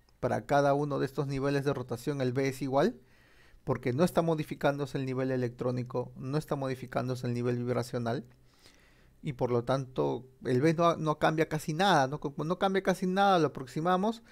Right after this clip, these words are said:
y eliminamos el término, por ejemplo, este, el término proporcional al J cuadrado, ¿no? Entonces eso no lo estamos haciendo aquí,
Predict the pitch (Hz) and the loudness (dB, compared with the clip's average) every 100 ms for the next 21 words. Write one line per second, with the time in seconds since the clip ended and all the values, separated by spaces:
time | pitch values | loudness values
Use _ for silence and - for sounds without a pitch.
0 | - - 139 135 135 143 156 156 139 127 | -20 -4 0 0 0 0 0 2 0 2
1 | 143 143 143 135 117 117 127 127 127 139 | 0 0 -4 -4 -4 -4 -4 -6 -4 0
2 | 139 117 - - - 110 107 - - - | 0 0 -6 -16 -8 -6 -6 -8 -14 -20
3 | - _ _ _ _ _ _ - 123 127 | -20 _ _ _ _ _ _ -6 -2 0
4 | 139 143 143 135 131 113 120 123 131 117 | -2 -2 -4 -4 -6 -6 -6 -2 0 -2
5 | - 123 120 113 101 107 95 - - - | -2 -6 -6 -4 -4 -2 -4 -8 -16 -18
6 | _ _ _ - _ - _ - _ _ | _ _ _ -20 _ -20 _ -20 _ _
7 | _ _ _ _ _ _ _ _ _ _ | _ _ _ _ _ _ _ _ _ _
8 | _ _ _ _ - 123 123 123 120 165 | _ _ _ _ -14 -8 -6 -6 -6 -4
9 | 160 170 165 147 143 147 139 - 135 135 | -2 0 -2 -4 -4 -2 -4 -2 -2 -2
10 | 127 123 123 120 113 117 190 240 | -4 -4 -6 -4 -4 -4 -6 -6